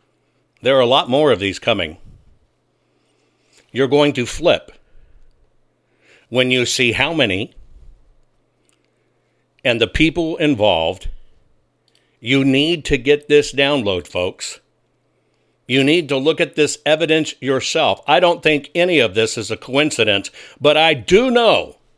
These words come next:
that they took this crime. This was a big deal crime. This was an election crime that the F B I managed and did a raid.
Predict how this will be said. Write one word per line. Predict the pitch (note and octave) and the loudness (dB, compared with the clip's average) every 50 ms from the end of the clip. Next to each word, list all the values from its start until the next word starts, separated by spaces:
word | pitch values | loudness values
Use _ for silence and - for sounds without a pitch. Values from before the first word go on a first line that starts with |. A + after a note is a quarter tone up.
| _ _ _ _ _ _ - - - - _ | _ _ _ _ _ _ -20 -20 -20 -20 _
that | A2+ C3+ C#3 C3+ - - | 0 0 0 0 0 2
they | D#3 D#3+ E3+ F3+ F#3 F#3+ G#3 A3 G#3+ - _ _ _ | 2 2 4 2 2 0 0 -2 -4 -10 _ _ _
took | - - F#3 F#3 F3+ F3 - - _ _ | -6 -2 2 2 2 2 0 -8 _ _
this | G#2+ G#2 A#2+ D#3+ F#3+ - - - | -12 -4 -2 0 0 0 -2 -6
crime. | - - F#3+ F#3 E3 A2+ F#2 F#2+ F#2+ | -6 -6 -4 -2 0 -2 -2 -2 -4
This | C#3+ E3+ - - | -4 -4 -2 0
was | E3+ D#3 C#3+ C#3+ - | -2 -2 -2 -2 -2
a | C#3+ B2+ A#2+ | -2 -2 -2
big | G#2+ F2+ - D#3+ F3+ G3+ G3+ E3+ - - B2+ A2 | -4 -6 -4 0 0 0 0 -2 -8 -16 -16 -6
deal | - D#3 E3+ F3+ E3+ D#3 D#3 | -2 0 2 2 0 0 -4
crime. | - - D3+ D#3 B2 E2+ D#2 D#2+ G2+ | -4 -4 -2 0 0 -2 -4 -4 -4
This | C#3+ F3 E3+ - | -4 -4 -2 -4
was | F3+ G3 G3+ F#3+ D3+ - | -4 -2 -2 -4 -4 -4
an | - D#3 D3 | -2 -2 0
election | C#3 C3 C3 C#3+ G3+ - - - - - - A3+ G#3+ F#3 B2+ | 0 -2 0 0 0 0 0 -2 -4 -2 0 0 0 0 -4
crime | - - G3+ A#3 B3 A#3 E3 A#2 F2+ - - _ _ _ _ _ _ _ _ _ _ _ _ _ _ _ _ _ _ _ _ _ _ _ _ _ _ _ _ | -4 0 0 2 2 2 2 0 -2 -6 -12 _ _ _ _ _ _ _ _ _ _ _ _ _ _ _ _ _ _ _ _ _ _ _ _ _ _ _ _
that | D3 D#3 D#3 - | 0 0 2 0
the | D#3 - - | -2 0 2
F | G#3 A#3+ A#3+ - - | 2 0 0 0 -2
B | A#3 A3+ A3 | 0 2 2
I | G3+ G#3+ G#3 G3 | 4 4 2 2
managed | E3+ E3 F#3 G#3+ G#3+ G#3+ A3 G3+ C#3 C3 D3 | 2 2 2 2 2 2 2 0 0 0 0
and | D3 C#3+ C3+ A2 | 0 0 0 0
did | - G3+ A3+ A3 | 0 0 2 2
a | G#3+ | 0
raid. | E3+ C3+ D#3+ E3+ D3+ A#2 G#2+ A#2 D#3 E3+ - | 2 2 4 4 4 2 2 0 -2 -4 -8